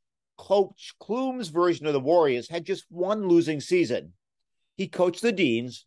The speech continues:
and then after that, there was a name change to the Rainbows. He coached them to three undefeated, untied seasons, giving the program their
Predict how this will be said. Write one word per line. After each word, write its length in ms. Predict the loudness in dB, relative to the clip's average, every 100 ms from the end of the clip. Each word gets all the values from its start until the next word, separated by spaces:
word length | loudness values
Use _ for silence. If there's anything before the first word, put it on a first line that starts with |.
| -6
and 200 | -4 0
then 100 | 0
after 200 | 0 0
that, 160 | -2 -2
there 80 |
was 100 | -4
a 40 | -2
name 220 | 0 -2
change 320 | -2 -4 -4 -10
to 120 | -6
the 100 | 0
Rainbows. 580 | 0 2 0 -2 -6 -14 _ _ _ _ _ _ _ -8
He 100 | -8
coached 320 | 0 0 2
them 200 | 0 0
to 80 | -4
three 520 | _ 0 2 2 0 -4
undefeated, 480 | -4 0 0 2
untied 420 | 2 0 -2 -2 -2
seasons, 540 | -6 -4 -6 -10 -16 -2
giving 200 | 0 0
the 60 | 0
program 400 | 0 2 2 2
their 140 | 0